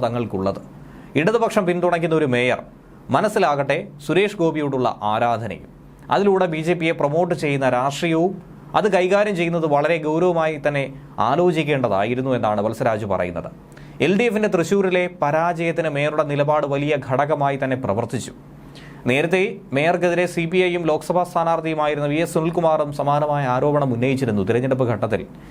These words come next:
വികസന രാഷ്ട്രീയത്തിന്റെ പേര് പറഞ്ഞാണ് ബി ജെ പിയോടുള്ള മേയറുടെ അനുഭാവമെങ്കിൽ, അതിനെതിരെ ശക്തമായ നിലപാടെടുക്കാൻ എൽ ഡി എഫിന് നേതൃത്വം നൽകുന്ന സി പി എമ്മിന് കഴിയുന്നില്ല എന്ന വിമർശനമാണ് ഉയർത്തിയത്. എന്നാൽ,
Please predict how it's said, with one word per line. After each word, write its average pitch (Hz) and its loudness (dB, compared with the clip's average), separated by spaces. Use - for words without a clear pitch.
വികസന 202 2
രാഷ്ട്രീയത്തിന്റെ 180 0
പേര് 165 2
പറഞ്ഞാണ് 147 2
ബി 139 4
ജെ 180 4
പിയോടുള്ള 160 2
മേയറുടെ 135 0
അനുഭാവമെങ്കിൽ, 120 -2
അതിനെതിരെ 180 2
ശക്തമായ 170 0
നിലപാടെടുക്കാൻ 151 2
എൽ 139 -2
ഡി 165 2
എഫിന് 156 -4
നേതൃത്വം 143 0
നൽകുന്ന 139 0
സി 175 2
പി 202 2
എമ്മിന് 160 -2
കഴിയുന്നില്ല 175 2
എന്ന 147 -4
വിമർശനമാണ് 131 0
ഉയർത്തിയത്. 95 -2
എന്നാൽ, 131 2